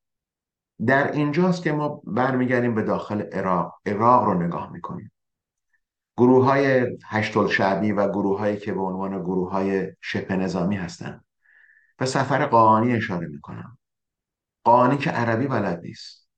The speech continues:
برای چی تلفنی نخواست با اینا صحبت بکنه؟ چرا شخصاً رفت اونجا؟ چرا بلند شد؟ ایشون در سال دو هزار و بیست، زمانی که هنوز سلیمانی رو نکشته بودن، در دو هزار و نوزده، وقتی می‌خواست بره،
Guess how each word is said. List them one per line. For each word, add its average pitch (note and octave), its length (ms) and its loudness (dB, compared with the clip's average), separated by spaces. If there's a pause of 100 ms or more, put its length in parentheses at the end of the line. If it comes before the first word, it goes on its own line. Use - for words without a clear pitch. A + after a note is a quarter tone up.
برای B2+ 240 4
چی E3+ 160 0
تلفنی A#2+ 520 0
نخواست A#2+ 380 -4
با G2+ 80 -4
اینا F2+ 180 -2
صحبت E2+ 400 -8
بکنه؟ F2+ 300 -6
چرا B2 220 -4
شخصاً A2 580 -4
رفت G2 260 -6
اونجا؟ C#2+ 400 -12 (340)
چرا C3+ 220 0
بلند A#2 320 2
شد؟ B2+ 80 -2
ایشون A2 400 -2
در A2 200 0
سال B2+ 160 -2
دو C3+ 180 0
هزار G#2 240 2
و G2 40 -4
بیست، B2 180 -6
زمانی A2 260 -6
که A#2+ 120 -4
هنوز G#2 300 -4
سلیمانی G2+ 400 0
رو F#2 100 -2
نکشته G#2+ 440 -4
بودن، G#2 240 -4
در G2 100 -4
دو G2+ 160 -2
هزار G2 200 -2
و G2 40 -2
نوزده، G2+ 220 -4
وقتی A#2 220 -2
می‌خواست G#2+ 320 -6
بره، G#2 300 2